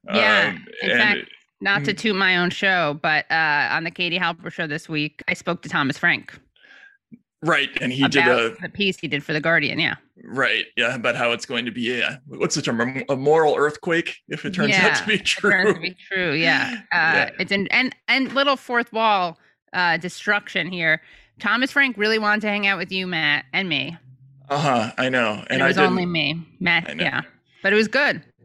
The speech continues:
Speaker 2: I'm a hermit. What, what can I say? You know?
Speaker 1: Uh-oh. A
Speaker 2: Yeah.
Speaker 1: hermit. You're advertising for
Speaker 2: <laughs>
Speaker 1: morally sanctioned if something happens to you.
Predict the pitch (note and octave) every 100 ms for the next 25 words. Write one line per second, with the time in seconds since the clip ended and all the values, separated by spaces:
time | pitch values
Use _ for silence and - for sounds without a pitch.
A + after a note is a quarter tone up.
0 | - - G3 G#3 A#3+ D#3+ E2 G2 - D#3
1 | F3 - - D#3 - - - C3 _ _
2 | - F3 - C3 F3 F#3 - - - F#3
3 | G3 G3+ F3 C#3+ F3 E3 G3 F3 F3+ D#3+
4 | D#3 D3+ D#3 E3+ D#3+ D3+ D3 - - _
5 | _ D#3 - D#3 E3+ F3 E3+ E3+ E3+ E3
6 | - _ _ _ - D#3 D3+ F3+ D#3 D#3
7 | - - _ _ _ _ _ _ _ -
8 | F#3 D#3+ F3+ E3 E3 D#3 E3 D3+ D#3